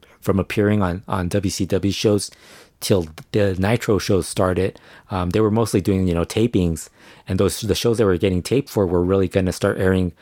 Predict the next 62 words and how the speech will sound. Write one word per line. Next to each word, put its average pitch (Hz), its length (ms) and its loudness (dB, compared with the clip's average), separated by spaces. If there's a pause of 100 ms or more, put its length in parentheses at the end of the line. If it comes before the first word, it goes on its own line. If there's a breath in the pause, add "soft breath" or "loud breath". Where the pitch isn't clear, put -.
(200 loud breath)
around 98 280 0
the 95 60 0
same 104 220 0
time 101 300 -2
that 85 160 -2
W 95 200 -2
C 104 140 -4
W 90 280 -2
Nitro 120 320 -2
was 92 100 -2
gonna 90 160 -2
start. 90 300 -2 (340 loud breath)
So - 120 -2
I 107 80 4
think 123 160 -2
that's 104 160 -2
kinda, 104 220 0
like, 92 180 2
what, 90 200 -2 (320 loud breath)
I 98 80 0
think 107 160 2
Dragon 95 260 2
Lee 98 100 4
could 92 140 -2
be 92 100 2
that 87 220 -2
type 95 200 -2
of 87 100 -2
level 90 280 2
of 85 60 -2
guy 90 160 0
where 90 140 2
they 87 80 2
could 95 140 -2
bring 104 140 0
him 98 140 4
in 90 140 2
like 82 180 -4
that. 101 320 0 (340 loud breath)
Um, 92 140 -2
not 147 220 0
the, 110 240 0 (180)
not 120 160 -2
the, 117 160 2
like, 92 240 0
Lex 101 300 0
Luger 98 260 2
level 87 380 2
of 80 80 -2
Nitro, 85 540 0
uh, 90 280 -2
appearance 92 480 -2
where 92 100 -4
you're, 90 220 -4 (300 loud breath)
"Who's, 156 340 0
do 107 80 -2
you 156 80 2
know 165 140 2
who 156 100 2
that 160 260 2
is?" 107 280 0 (240 loud breath)
type, 92 360 0